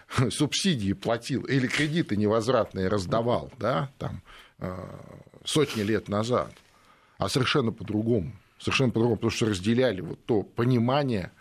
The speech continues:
самого огромного, а, пространства, на котором создали общее многонациональное государство. Но, а, то, что, а, его создали русские, никто никогда не сомневался. В том числе и вот в тех национальных республиках, которые пришли в Россию позже.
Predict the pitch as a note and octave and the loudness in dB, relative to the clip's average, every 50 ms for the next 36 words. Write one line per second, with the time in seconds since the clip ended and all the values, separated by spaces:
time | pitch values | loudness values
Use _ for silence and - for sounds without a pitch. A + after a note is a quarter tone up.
0 | - - - - - - - A#2+ A2 G#2 G#2 G#2 G2 G2 F#2+ - A2 A2 A2 A2+ | -20 -20 -20 -14 -8 -4 -2 -2 -2 0 0 0 2 2 2 2 0 0 2 2
1 | A#2+ A#2+ G#2 G#2 G2+ F#2+ F#2+ F#2 E2+ E2 - - - - - - - F#2+ F#2+ G2 | 2 2 2 2 2 2 0 0 -2 -4 -8 -18 -20 -20 -20 -10 -4 -2 -2 -2
2 | F#2 - A2 G#2 G2 - - A#2 B2+ C3 B2 - - - F#2 F#2+ - - - - | -2 -2 -4 -4 -4 -4 -2 -2 0 0 -2 -4 -6 -6 -6 -6 -6 -8 -6 -4
3 | G2+ F#2+ - F#2+ F#2 - B2 A#2 A2 G#2+ F#2+ F#2 - - A2+ G#2+ F#2+ F#2+ G2 F#2 | -4 -2 -2 -2 -2 0 2 2 2 2 0 0 0 2 2 2 2 2 0 0
4 | G2+ - - - - G2+ - - - G#2 F#2 F#2 F#2+ G2+ F#2+ G2 F#2 - - A2+ | 0 0 0 0 -2 0 0 0 0 0 0 -2 -2 -2 -2 -4 -4 -4 -2 0
5 | A2 A2+ G2+ F#2+ F2+ F2+ F2+ - - - G#2 F#2+ G2 F2 - - - - E2+ E2+ | 0 0 0 0 -2 -4 -4 -4 -4 -2 -2 0 0 -2 -2 -4 -10 -10 -6 -4
6 | G2 F#2+ F2+ F2+ - - - - - - - - - - - G#2+ G2 - - G#2+ | -2 -2 -2 -2 -6 -18 -20 -20 -20 -20 -14 -12 -8 -4 -2 -2 -2 -2 0 0
7 | G2+ F#2 - - - - - - - F#2 F#2+ F#2 F#2+ G2 G#2 G2+ - - A2+ F#2+ | 0 0 0 -4 -20 -20 -10 -4 -2 0 2 2 4 4 4 2 2 2 0 0
8 | F#2 F#2+ G2 G#2 G#2 B2 C3+ - - - G2+ F#2 F#2 F#2+ - - A2+ G2+ F#2+ - | 0 0 0 2 2 0 -2 -4 -4 -2 -2 0 -2 -2 0 0 0 0 0 0
9 | G2+ F2+ F#2 G#2+ G2+ F#2+ F#2 - - G#2 G2+ A2 A2+ A#2+ B2 B2+ F2+ D2+ D2+ - | -2 -4 -2 0 0 0 0 0 2 2 4 4 4 4 2 2 0 -2 -4 -10
10 | - - - - _ _ _ _ _ _ _ _ _ _ _ _ _ _ _ _ | -12 -14 -16 -20 _ _ _ _ _ _ _ _ _ _ _ _ _ _ _ _
11 | _ - A#2+ A#2 G#2 - - - D#2+ - G#2 G#2+ A2+ G#2 G2 - - - F2+ E2 | _ -2 -2 -2 -2 -2 -4 -4 -4 -2 0 2 2 2 2 0 -4 -6 -6 -6
12 | E2+ F2+ F2 F2+ F2 - - - - - - - - A2+ G2+ - - G2 G2 - | -4 -4 -2 -2 -2 -4 -6 -16 -18 -18 -8 -2 -2 -2 -2 -2 -4 -4 -2 0
13 | - G#2+ G#2+ G#2+ G2 G2 F#2 - - F#2+ - - - C3 A#2 G#2+ - - - - | 0 0 2 2 2 0 0 -2 -4 -8 -4 -2 0 0 0 0 -2 -4 -6 -8
14 | - G2 - - G#2+ G2 F#2 - - G2+ F#2+ - - G#2+ G2+ G2+ - F#2 F2 - | -8 -6 -4 -2 -2 -2 -2 -2 -2 -4 -2 0 2 2 2 2 2 0 -2 -2
15 | - F#2+ F2+ D2+ - - F#2 E2+ D2+ - D#2 E2 | 0 0 0 -2 -2 -4 -4 -2 -2 -4 -6 -6